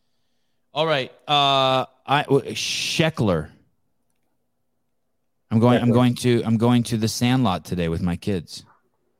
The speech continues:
Speaker 1: Courtesy of, uh, Paul and, uh, California Hormones. Sending, sending me and the boys over there. San Clemente. San Clemente, California. We'll leave here around one, get there around one thirty.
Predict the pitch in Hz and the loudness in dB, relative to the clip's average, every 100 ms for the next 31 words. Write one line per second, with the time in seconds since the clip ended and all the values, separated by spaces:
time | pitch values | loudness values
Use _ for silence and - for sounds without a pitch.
0 | _ _ _ _ _ _ _ _ _ _ | _ _ _ _ _ _ _ _ _ _
1 | _ _ _ _ _ _ _ _ 95 95 | _ _ _ _ _ _ _ _ -10 -10
2 | - 92 90 95 90 - 98 95 95 95 | -10 -10 -10 -12 -12 -12 -10 -8 -6 -6
3 | 90 87 87 85 85 92 90 92 87 87 | -6 -6 -6 -8 -10 -10 -8 -6 -6 -4
4 | 95 90 76 - - _ _ - 92 87 | -2 -4 -8 -18 -20 _ _ -14 -10 -8
5 | 85 - 87 87 90 87 80 87 87 87 | -10 -10 -8 -6 -6 -6 -6 -6 -6 -8
6 | 78 73 - 90 85 87 90 85 - _ | -10 -14 -14 -12 -12 -10 -8 -8 -12 _
7 | _ _ _ _ _ _ _ _ _ _ | _ _ _ _ _ _ _ _ _ _
8 | _ _ - 85 - 90 87 85 85 87 | _ _ -20 -14 -8 -8 -6 -10 -8 -6
9 | 82 - 90 78 - _ 80 82 82 - | -6 -6 -6 -6 -12 _ -14 -12 -10 -8
10 | 87 85 82 78 80 85 87 87 - - | -6 -4 -6 -8 -6 -4 -4 -6 -12 -14
11 | - 85 85 80 82 82 85 85 87 101 | -8 -6 -4 -6 -6 -8 -6 -6 -6 -10